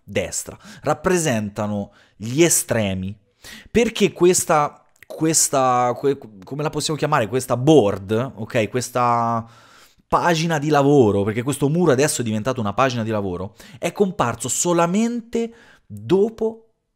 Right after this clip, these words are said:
aver posizionato la carta di un, lì c'è scritto di un succube, da quel poco che si intravedeva sembrava proprio un Baphomet, lo stesso Baphomet di, eh, Silent Hill uno,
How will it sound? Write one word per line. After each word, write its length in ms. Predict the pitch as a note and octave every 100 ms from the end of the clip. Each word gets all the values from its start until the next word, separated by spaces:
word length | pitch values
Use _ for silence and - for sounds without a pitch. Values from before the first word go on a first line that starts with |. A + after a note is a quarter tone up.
| -
aver 340 | B2+ D3+ E3+
posizionato 680 | C3+ C3 B2 - C#3 F3 C3+
la 160 | B2
carta 420 | B2 D#3 E3+ - C#3+
di 140 | A#2+
un, 240 | D3 C3+ B2+
lì 140 | C3
c'è 120 | C3+ B2+
scritto 260 | - -
di 120 | A2
un 120 | B2+ B2+
succube, 760 | - B2+ A2+ - - F#2+ G2+ - - - - - -
da 200 | C3+ C#3+
quel 160 | D#3+
poco 220 | D3+ F3
che 100 | C#3
si 160 | C#3+ -
intravedeva 1160 | D#3 D3 B2+ D#3+ D#3+ B2 A#2 G#2 G#2 G#2 - _
sembrava 480 | - - C3 B2 A#2
proprio 260 | A#2 G#2 A2
un 120 | G#2+
Baphomet, 760 | G2 F2 - F2+ F2+ F#2 - -
lo 140 | A2
stesso 340 | A2+ E3 - B2
Baphomet 640 | A2 G#2+ - G#2+ G#2+ -
di, 340 | F#2+ G2+ G2+ - _ -
eh, 720 | F#2 F#2+ F#2+ F2 E2+ D#2+ B1
Silent 500 | - A2 G#2+ G#2+ G2+
Hill 100 | A#2+
uno, 280 | A#2+ G2